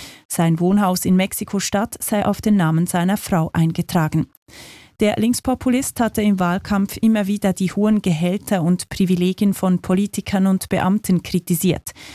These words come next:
Nach seinem Amtsantritt Anfang Dezember kürzte er das Präsidentengehalt sowie Gehälter von zahlreichen Spitzenbeamten. Zudem schaffte er die militärische Leibwache ab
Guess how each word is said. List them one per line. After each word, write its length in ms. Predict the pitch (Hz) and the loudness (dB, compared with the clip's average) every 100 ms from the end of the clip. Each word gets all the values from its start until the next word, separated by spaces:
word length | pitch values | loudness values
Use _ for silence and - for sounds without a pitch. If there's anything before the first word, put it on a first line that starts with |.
| - - | -20 -4
Nach 100 | 160 | -2
seinem 320 | - 160 156 | 2 2 2
Amtsantritt 800 | - 165 202 - 208 208 202 190 | 0 0 0 0 0 0 0 -2
Anfang 380 | - 190 196 190 | 0 0 2 0
Dezember 500 | 180 - 185 220 262 | 0 0 0 2 0
kürzte 500 | 247 233 247 - - | -2 -4 -4 -6 -4
er 160 | 202 196 | -2 0
das 240 | 190 - | -2 -4
Präsidentengehalt 1080 | - 185 170 170 220 - 220 202 180 185 - | -2 0 2 0 0 0 0 2 0 -2 -8
sowie 320 | - 220 214 | -4 -2 0
Gehälter 460 | 208 180 175 170 185 | 0 2 2 0 -2
von 220 | 196 190 | 0 0
zahlreichen 640 | - 170 156 160 165 220 214 | 2 0 0 0 0 0 -2
Spitzenbeamten. 1160 | - 196 - - 165 165 160 160 - 170 143 - - - - _ | -2 -4 -2 0 0 0 0 -2 0 -2 -2 -4 -20 -20 -20 _
Zudem 380 | - 190 208 190 | -4 0 2 2
schaffte 420 | - 185 175 - 196 | 0 -2 -2 -2 0
er 220 | 175 170 | 0 0
die 240 | - 170 | 0 2
militärische 640 | 170 165 170 - 170 - 175 | 2 2 0 0 0 0 0
Leibwache 640 | 160 160 233 214 202 220 | 0 0 -2 -2 0 0
ab 220 | 190 - | -2 -2